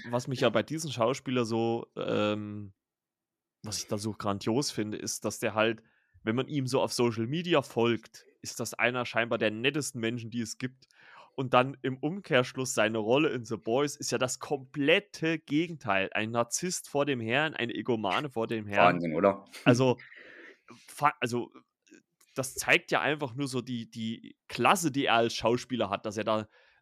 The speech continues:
Speaker 1: so eine widerliche Figur im Prinzip, in Anführungszeichen widerliche Figur, äh,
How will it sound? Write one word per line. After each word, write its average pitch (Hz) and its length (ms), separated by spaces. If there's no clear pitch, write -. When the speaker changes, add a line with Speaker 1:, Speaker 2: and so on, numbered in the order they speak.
Speaker 1:
so 135 240
eine 160 240
widerliche 175 540
Figur 139 480
im 151 100
Prinzip, 151 300
in 95 100
Anführungszeichen 101 580
widerliche 117 420
Figur, 123 400
äh, 113 260